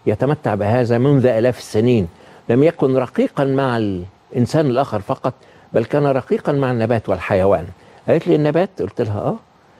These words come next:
كان يسأل في النيجاتيف كونفيشن أو الاعتراف الإنكاري: 'هل عذبت نباتًا بأن نسيت أن تسقيه ماء؟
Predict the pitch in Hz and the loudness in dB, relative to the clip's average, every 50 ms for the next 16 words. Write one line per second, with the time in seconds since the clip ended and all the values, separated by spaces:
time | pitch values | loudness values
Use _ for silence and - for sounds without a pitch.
0 | _ _ _ _ - 120 110 120 135 180 208 - - 151 147 135 - - 143 139 | _ _ _ _ -4 -2 0 4 4 4 4 2 0 -2 -2 0 0 -2 -2 0
1 | 185 220 226 - 175 147 - 165 151 143 - 175 165 - - 151 147 135 139 139 | 0 0 0 0 -2 -2 -2 -2 -2 -2 0 -2 -2 -2 -2 -4 0 2 2 2
2 | 127 131 120 - - 160 220 226 - - 156 123 147 143 - - 151 151 139 131 | 2 2 0 -2 0 0 0 0 0 -2 0 0 0 0 0 0 0 2 2 2
3 | 127 123 - - - - - - _ - 131 135 131 127 135 113 131 170 170 - | 2 0 -2 -6 -18 -20 -20 -20 _ -2 0 0 0 0 0 0 -2 -2 -2 0
4 | - 143 135 135 131 143 190 208 196 - 151 139 123 117 127 127 127 117 104 - | -2 0 0 2 2 2 2 0 0 0 -2 -2 0 0 0 0 -2 -4 -2 -2
5 | 151 135 - 131 113 113 - - 110 92 - - - 135 117 95 104 101 104 107 | -2 -2 -2 -2 -4 -4 -4 -4 -6 -6 -6 -2 0 0 2 2 2 0 0 0
6 | 104 - | -2 -4